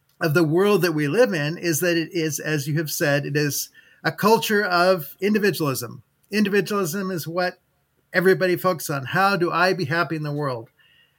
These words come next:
And from that, we want to defend our individual rights. Rights are all about the individual looking out for themselves. If we,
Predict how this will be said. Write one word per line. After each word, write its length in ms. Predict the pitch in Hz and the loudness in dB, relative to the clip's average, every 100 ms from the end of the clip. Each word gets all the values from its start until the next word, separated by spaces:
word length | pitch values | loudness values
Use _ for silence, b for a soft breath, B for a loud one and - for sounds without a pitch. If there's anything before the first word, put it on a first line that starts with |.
| b | b
And 120 | 123 - | -16 0
from 220 | 185 185 | 0 4
that, 300 | 185 185 - _ | 4 2 -2 _
we 280 | 160 165 160 | -2 0 0
want 220 | 143 160 | 0 0
to 60 | 175 | 0
defend 400 | 160 - 175 165 | -2 -2 -2 0
our 120 | 147 | 0
individual 600 | 180 180 165 180 175 175 | -2 -4 -2 -2 0 -2
rights. 560 | 156 190 156 - - - _ | 0 0 0 -4 -10 -12 _
Rights 400 | 135 165 190 - | 0 2 2 0
are 160 | 190 | 0
all 100 | 175 | 0
about 220 | 175 170 170 | 0 -2 -4
the 80 | |
individual 840 | 170 185 175 151 156 170 175 175 180 | -4 -2 -2 -2 -4 -4 -4 -4 -6
looking 320 | 180 156 170 | -8 -6 -4
out 160 | 147 135 | -4 -4
for 60 | 156 | -8
themselves. 640 | 156 143 214 185 - - | -8 -8 -8 -8 -10 -12
If 220 | 170 180 175 | -8 -6 -6
we, 380 | 180 175 156 | -2 -2 -2